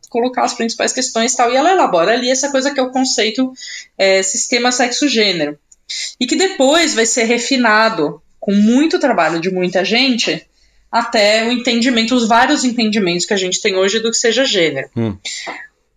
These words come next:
Speaker 1: Um dos gr-, uma das grandes questões aí é que quando a gente fala em gênero, a gente tá saindo de uma interpretação que diz que existe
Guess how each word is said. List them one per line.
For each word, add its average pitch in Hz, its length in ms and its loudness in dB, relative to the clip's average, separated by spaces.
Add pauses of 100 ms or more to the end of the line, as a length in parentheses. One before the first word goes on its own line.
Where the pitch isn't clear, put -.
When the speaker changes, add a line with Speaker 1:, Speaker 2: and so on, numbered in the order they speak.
Speaker 1:
Um 330 260 4
dos 349 200 0
gr-, 226 140 0
uma 254 160 2
das 285 220 2
grandes - 760 -2
questões 190 540 0
aí 233 300 2
é - 140 0
que 247 340 -4
quando 311 180 2
a 330 60 2
gente 214 240 -2
fala 165 220 0
em 175 340 -8
gênero, 175 640 0
a 180 120 0
gente 208 280 0
tá 233 340 2 (460)
saindo 269 680 2
de 196 220 0
uma 165 520 2 (540)
interpretação 202 800 -2
que 247 120 0
diz 185 460 0 (840)
que 196 420 0 (120)
existe 214 760 -2